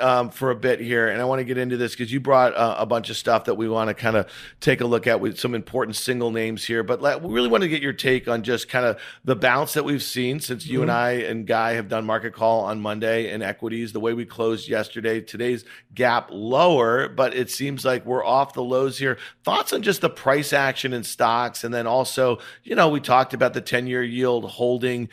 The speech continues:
Speaker 1: that level. We also wanna kinda think about crude oil. Any, any updated thoughts there? So just, just kinda give us your, your take here, especially as we put it in the context of what a lot of investors are really focused on Friday morning on that print.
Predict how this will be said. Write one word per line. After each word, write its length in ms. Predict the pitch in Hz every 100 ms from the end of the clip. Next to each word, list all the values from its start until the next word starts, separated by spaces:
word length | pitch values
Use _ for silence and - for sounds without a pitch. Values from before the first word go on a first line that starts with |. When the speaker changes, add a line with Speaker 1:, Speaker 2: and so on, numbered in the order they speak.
| - -
Speaker 1:
that 240 | 117 95
level. 380 | 120 117 120 120
We 100 | 117
also 300 | 127 131 131
wanna 260 | 123 120 104
kinda 240 | - 113
think 240 | - 120
about 300 | 113 113 117 - -
crude 260 | - 147 131
oil. 320 | 120 120 120
Any, 280 | 117 127 -
any 240 | 127 131
updated 500 | 117 - 127 120 -
thoughts 380 | 127 117 - -
there? 300 | 120 123 123
So 160 | -
just, 240 | 143 - - - -
just 280 | - - -
kinda 200 | 440 440
give 180 | 427
us 160 | 453 -
your, 160 | 233 233
your 200 | 233 214
take 320 | - 202 196
here, 140 | 170
especially 380 | 151 - 190 190
as 120 | 185
we 120 | 170 170
put 180 | 180
it 40 | 175
in 40 |
the 80 | 160
context 560 | - 143 143 143 135 139
of 100 | 123
what 240 | 139 127 - - -
a 100 | 127
lot 300 | 131 139 175
of 80 | 165
investors 500 | 151 147 139 - 120
are 60 | 123
really 200 | 123 120
focused 440 | - 120 110 -
on 160 | 113 104
Friday 280 | - 107 101
morning 320 | 101 98 98
on 80 | 90
that 160 | 85
print. 240 | 90 85